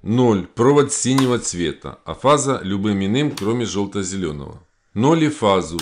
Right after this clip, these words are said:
от выхода счётчика подсоединяю к верхним контактам вводного автомата. С выхода вводного автомата ноль и фазу подключаю к контактам реле напряжения Зубр.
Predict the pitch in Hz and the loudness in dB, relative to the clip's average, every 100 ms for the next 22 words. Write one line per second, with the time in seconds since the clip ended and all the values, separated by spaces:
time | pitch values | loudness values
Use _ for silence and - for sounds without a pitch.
0 | - 80 - 127 160 131 113 113 - - | -10 -12 -6 -2 -2 -2 -2 -4 -4 -4
1 | 87 - 78 87 - 92 - 101 104 131 | -6 -8 -12 -12 -10 -10 -8 -4 -2 0
2 | 143 127 98 104 113 117 127 117 110 95 | -2 -4 -4 -2 -2 -2 -6 -6 -6 -6
3 | - 92 92 110 104 78 71 92 85 82 | -2 -2 -2 -6 -6 -6 -4 -4 -2 -6
4 | 82 87 - 76 - 85 69 62 - - | -4 -6 -6 -12 -10 -10 -10 -12 -20 -20
5 | _ _ _ _ _ - 110 156 170 131 | _ _ _ _ _ -10 0 0 2 0
6 | 110 98 95 104 117 110 101 95 - 95 | 2 0 0 0 0 2 2 2 -2 -2
7 | 85 80 - 85 80 104 143 147 135 101 | -2 -4 -6 -12 -8 -2 0 0 -2 0
8 | 92 85 90 98 95 98 - 135 135 135 | 0 -2 -8 -10 -8 -8 -2 0 0 -2
9 | 107 101 117 123 - 117 95 92 101 107 | -6 -4 -2 -4 -4 -4 -2 -2 -2 -2
10 | - 90 80 92 92 92 82 92 76 65 | -4 -8 -6 -6 -4 -4 -4 -8 -8 -12